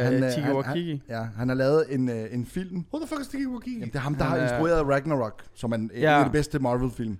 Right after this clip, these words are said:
Speaker 2: Ja. Det er ham, der
Speaker 1: Thor
Speaker 2: lavede
Speaker 1: Ragnarok.
Speaker 2: Thor
Speaker 3: Ja.
Speaker 2: Ragnarok.
Speaker 1: Ja, ham, ham, der har instrueret den. Han,
Speaker 3: Ja.
Speaker 1: han er sådan, han er sådan lidt alternativ director.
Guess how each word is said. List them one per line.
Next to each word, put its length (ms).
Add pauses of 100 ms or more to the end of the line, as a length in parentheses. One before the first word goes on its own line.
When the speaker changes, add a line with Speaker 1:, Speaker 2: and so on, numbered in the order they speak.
Speaker 2:
Ja. 220 (480)
Det 60
er 20
ham, 100
der 80
Speaker 1:
Thor 80
Speaker 2:
lavede 280
Speaker 1:
Ragnarok. 240
Speaker 2:
Thor 260
Speaker 3:
Ja. 120
Speaker 2:
Ragnarok. 420 (140)
Speaker 1:
Ja, 100 (220)
ham, 280
ham, 160
der 60
har 80
instrueret 500
den. 100 (200)
Han, 200
Speaker 3:
Ja. 60
Speaker 1:
han 140
er 40
sådan, 260
han 120
er 80
sådan 160
lidt 220
alternativ 680 (380)
director. 440